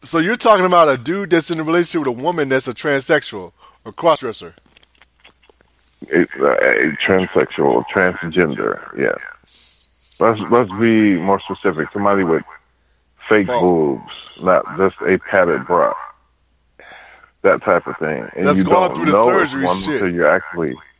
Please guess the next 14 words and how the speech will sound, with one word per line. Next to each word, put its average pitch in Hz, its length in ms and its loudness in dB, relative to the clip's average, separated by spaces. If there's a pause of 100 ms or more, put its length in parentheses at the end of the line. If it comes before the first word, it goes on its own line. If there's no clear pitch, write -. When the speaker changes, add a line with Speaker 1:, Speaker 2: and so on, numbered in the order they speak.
(580)
Speaker 2:
huh? 107 420 2 (380)
Speaker 1:
That 139 120 -4
started 180 400 0
the 139 80 -10
surgery 151 420 -6
process. 113 680 -6 (1160)
Speaker 2:
Right. 95 260 0 (2250)
Whatever, 85 600 0
you 80 120 -4
know, 87 120 2
whatever 87 320 4
they 87 100 4
call 82 300 2
that. 60 240 0